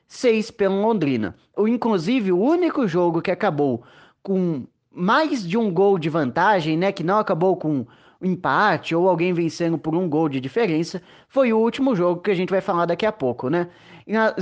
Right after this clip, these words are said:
se contar jogos pela Série B, são também seis jogos com três vitórias pra cada lado, seis gols do Guarani, sete gols para o Londrina. Se considerar um confronto, então, no cenário desta sexta-feira, uma Série B fora de casa,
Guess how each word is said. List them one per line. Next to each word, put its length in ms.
se 180
contar 440
jogos 360
pela 300
Série 220
B, 200
são 220
também 460
seis 340
jogos 380
com 160
três 260
vitórias 380
pra 100
cada 220
lado, 320
seis 360
gols 220
do 100
Guarani, 440
sete 640
gols 420
para 320
o 40
Londrina. 600
Se 140
considerar 440
um 60
confronto, 580
então, 280
no 100
cenário 520
desta 680
sexta-feira, 840
uma 200
Série 320
B 220
fora 280
de 100
casa, 420